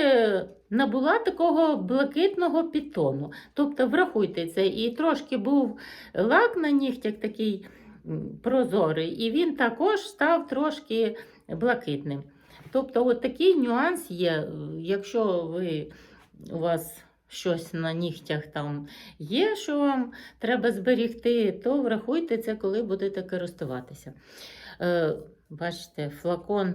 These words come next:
двісті мілілітрів, зроблений в Польщі. Тут буде такий собі невеликий захист, бачите? Ну, я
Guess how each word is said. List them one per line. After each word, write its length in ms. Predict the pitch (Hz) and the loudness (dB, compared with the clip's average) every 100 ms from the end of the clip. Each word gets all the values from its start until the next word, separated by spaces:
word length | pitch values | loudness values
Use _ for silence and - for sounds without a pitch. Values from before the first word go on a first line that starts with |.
| - | -6
двісті 480 | - 170 180 - 165 | -8 -4 -4 -4 -4
мілілітрів, 800 | 165 160 147 147 196 254 247 233 | -2 -4 -2 -2 -2 -4 -4 -4
зроблений 640 | 196 180 185 151 151 151 143 | -4 -2 0 0 -2 -2 -6
в 120 | - | -8
Польщі. 680 | - 147 131 - - 214 - - - - | -2 -2 -2 -6 -6 -6 -8 -18 -18 -6
Тут 180 | 277 214 | -4 -2
буде 300 | 202 190 160 | -2 0 0
такий 360 | 170 165 190 | -2 -4 -4
собі 340 | - 165 156 165 | -2 -4 -4 -4
невеликий 680 | 170 170 175 156 143 151 143 | -2 0 2 2 -2 -6 -4
захист, 560 | 143 127 - 151 - | -4 -4 -8 -12 -4
бачите? 460 | 233 277 - - 139 | -4 -4 -8 -10 -8
Ну, 140 | 170 | -6
я 360 | 170 151 143 | -4 -2 -2